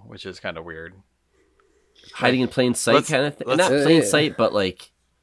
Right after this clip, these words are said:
Speaker 2: it's, like, too obvious. Like, or why would you put it there?
Speaker 3: I don't know,
Speaker 2: Like,
Speaker 3: maybe
Speaker 2: why
Speaker 3: that,
Speaker 2: would you hide the
Speaker 1: Because
Speaker 2: baby
Speaker 1: Vader
Speaker 3: maybe that
Speaker 2: there?
Speaker 1: doesn't like Tatooine. It's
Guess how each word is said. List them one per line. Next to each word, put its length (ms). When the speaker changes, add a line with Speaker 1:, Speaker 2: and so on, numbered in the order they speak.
Speaker 2:
it's, 140
like, 160
too 200
obvious. 600
Like, 260
or 120
why 300
would 180
you 80
put 240
it 120
there? 220
Speaker 3:
I 60
don't 80
know, 140
Speaker 2:
Like, 80
Speaker 3:
maybe 180
Speaker 2:
why 100
Speaker 3:
that, 100
Speaker 2:
would 80
you 60
hide 160
the 60
Speaker 1:
Because 100
Speaker 2:
baby 100
Speaker 1:
Vader 60
Speaker 3:
maybe 100
that 100
Speaker 2:
there? 80
Speaker 1:
doesn't 280
like 220
Tatooine. 460
It's 340